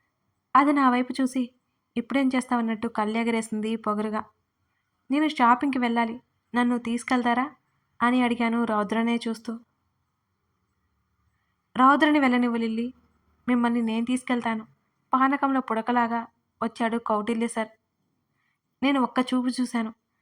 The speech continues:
నా చూపులకి తడబడి, "సరేలే, నువ్వు రౌద్రతో వెళ్ళు," అని అన్నాడు కౌటిల్య. "బాగా చెప్పానా?"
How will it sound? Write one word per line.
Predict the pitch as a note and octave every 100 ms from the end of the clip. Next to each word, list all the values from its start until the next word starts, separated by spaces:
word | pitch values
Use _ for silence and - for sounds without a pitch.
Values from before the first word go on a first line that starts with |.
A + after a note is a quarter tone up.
| _ _ -
నా | C4 C4+
చూపులకి | B3+ B3 C4 B3+ A#3+ A#3+
తడబడి, | A#3+ A3 A3+ A#3 B3 A#3+ _ _ _ _ _ -
"సరేలే, | C4 C#4 D4 C4+ B3 _ -
నువ్వు | B3+ B3
రౌద్రతో | A#3 G#3 A#3 B3 B3+
వెళ్ళు," | A#3 A3+ A#3+ - -
అని | A#3 A#3+
అన్నాడు | A3+ A3 A3 A3+
కౌటిల్య. | A3+ G#3+ G#3 A3+ A3+ A3 _ _ _ _ _ _ _ _ _ _ _ _ _ _ _ _ _ G3+
"బాగా | A3+ B3 C#4
చెప్పానా?" | C#4 B3 B3 A#3+